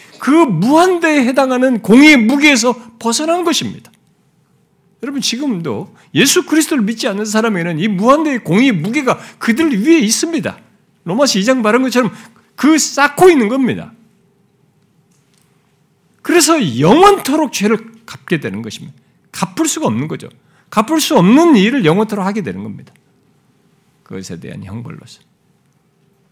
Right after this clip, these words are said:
예수 그리스도를 생각할 때, 그분께서 우리에게 베푸신 은혜를 생각할 때 여러 가지로 설명할 수 있지만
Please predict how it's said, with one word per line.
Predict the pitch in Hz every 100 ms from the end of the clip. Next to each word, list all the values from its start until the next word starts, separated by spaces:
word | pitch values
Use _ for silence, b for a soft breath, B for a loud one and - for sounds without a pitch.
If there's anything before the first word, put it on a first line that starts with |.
| _ _ _ _ _ - - _ _ _ _ _ _ _ _ _ _ _ _ _ _ _
예수 | - 160 240
그리스도를 | 214 214 208 - 226 220 220 214
생각할 | 208 208 196 196 190
때, | - 180 196 202
그분께서 | - 180 196 196 196 180 175 175
우리에게 | 175 165 165 160
베푸신 | 151 143 160 151 151 160
은혜를 | 139 143 147 143
생각할 | 139 151 143 147
때 | - 143 143 131
여러 | 175 226
가지로 | 262 233 214
설명할 | - 196 190 156
수 | 139 165
있지만 | 117 151 151